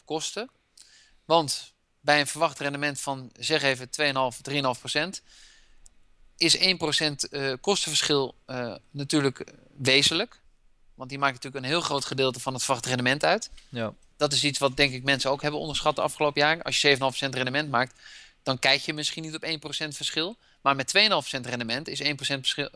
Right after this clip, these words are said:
Speaker 1: verschil natuurlijk de helft van je rendement. Nou, die wil je niet wegbrengen naar je beheerder, eh, terwijl die daar verder geen waarde, eh, eh, voor toevoegt. Ehm, en de derde punt is, onthoud dat ondanks het lijkt of dat je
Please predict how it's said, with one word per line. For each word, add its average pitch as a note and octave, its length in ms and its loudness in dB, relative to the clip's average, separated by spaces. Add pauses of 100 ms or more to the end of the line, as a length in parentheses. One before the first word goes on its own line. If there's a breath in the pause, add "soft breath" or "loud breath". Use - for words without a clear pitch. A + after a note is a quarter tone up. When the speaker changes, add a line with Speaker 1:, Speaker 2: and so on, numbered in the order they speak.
Speaker 1:
verschil C#3 420 -2 (360 loud breath)
natuurlijk C#3+ 340 0
de B2 60 6
helft C#3 220 6
van C#3+ 120 2
je C3+ 80 2
rendement. C3+ 480 2 (440)
Nou, G#2 160 -8
die A2+ 120 -2
wil C#3 140 6
je D3 100 4
niet D3+ 140 0
wegbrengen C#3 460 2
naar C3+ 120 2
je C3+ 120 0
beheerder, C3 460 2 (560 soft breath)
eh, B2+ 120 -4
terwijl C3+ 240 2
die C3 100 0
daar B2+ 100 2
verder B2 400 2
geen B2+ 180 0
waarde, A2 240 4
eh, G#2+ 420 -10 (580)
eh, A2+ 180 -10
voor A2 200 -8
toevoegt. - 580 -6 (720 loud breath)
Ehm, C3 640 0 (760 loud breath)
en D#3 180 2
de C#3+ 120 2
derde F#3+ 260 6
punt F#3 240 -6
is, E3+ 360 0 (440)
onthoud E3+ 540 2
dat E3 180 -2
ondanks F3 520 -6 (720)
het C#3 200 -10
lijkt F3+ 440 4
of D#3+ 180 -12
dat D#3 260 -6
je C3+ 200 -6